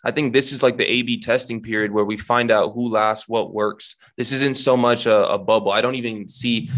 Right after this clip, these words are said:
to be honest with you, I find that argument very hilarious. Now,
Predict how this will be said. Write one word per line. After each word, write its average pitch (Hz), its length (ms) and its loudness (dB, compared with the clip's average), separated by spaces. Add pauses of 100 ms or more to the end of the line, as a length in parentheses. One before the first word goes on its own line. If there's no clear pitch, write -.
to - 80 -12
be 135 100 2
honest 139 280 2
with 127 60 -2
you, 127 80 8
I 135 60 6
find 135 280 2
that 110 80 4
argument 117 480 -2
very 110 240 0
hilarious. 104 600 -2
Now, 120 340 0